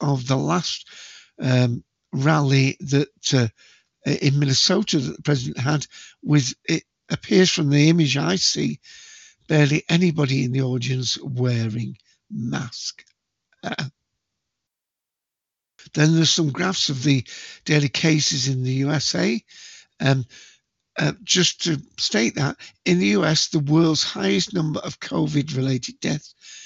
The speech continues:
nearly two hundred and eight thousand it is at now, uh, with more than seven million cases. Um, with the average daily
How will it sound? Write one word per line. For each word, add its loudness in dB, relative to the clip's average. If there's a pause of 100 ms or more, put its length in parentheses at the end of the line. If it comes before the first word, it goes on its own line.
(280)
nearly 0
two -2
hundred -2
and -2
eight 0
thousand -4 (320)
it -4 (100)
is -2 (100)
at -8 (180)
now, -6 (880)
uh, -2 (280)
with 0
more 2
than 0 (180)
seven 0 (260)
million -2 (340)
cases. -6 (1080)
Um, -2 (540)
with -2
the 2
average 0
daily 0